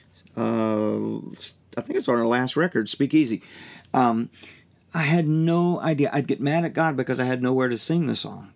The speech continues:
except to walk around my house and sing it. But it was something I could do, something I, it, it lined up with my desire, but it, it wasn't, it didn't look like it was gonna get me where I was going, but it was something I could do in the moment. I had no idea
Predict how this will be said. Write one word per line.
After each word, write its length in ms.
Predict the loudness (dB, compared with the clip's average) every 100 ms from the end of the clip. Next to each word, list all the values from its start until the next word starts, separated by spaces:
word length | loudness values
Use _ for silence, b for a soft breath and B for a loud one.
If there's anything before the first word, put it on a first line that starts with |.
| -8
except 320 | -6 -2 -2
to 60 | 0
walk 220 | -2 0
around 200 | -2 0
my 80 | -2
house 280 | -2 -4 -6
and 80 | -10
sing 220 | -10 -12
it. 120 | -14 -20 B B B B B _
But 120 | 4 4
it 80 |
was 140 | 2 2
something 380 | 2 2 2 2
I 80 |
could 160 | 0 2
do, 280 | 4 4 2
something 480 | 0 -2 0 -2 -2
I, 160 | -4 0
it, 260 | 0 2
it 160 | 2 2
lined 340 | 2 2 4
up 140 | 2 2
with 140 | 0
my 140 | 0 2
desire, 640 | 2 4 4 4 2 -2 B B B B B B 2
but 260 | 2 4 4
it, 200 | 2 4
it 60 | 2
wasn't, 340 | 2 2 -4 _ _ -6
it 120 | 0
didn't 200 | 2 4
look 120 | 2 2
like 180 | 2
it 100 | 0
was 120 | 0 0
gonna 200 | 0 2
get 260 | 2 2
me 80 | 2
where 180 | 2 2
I 40 |
was 160 | 0 2
going, 240 | 2 4
but 100 | 2
it 40 | 0
was 140 | -4
something 560 | -4 -2 -2 0 -2 0
I 140 | 0
could 200 | 0 2
do 180 | 2 2
in 80 | 2
the 80 |
moment. 500 | 0 2 2 2 0 -6 B B B B
I 100 | -2
had 220 | 0 2 2
no 360 | 2 2 0
idea 720 | 0 -2 0 0 0 -2 -6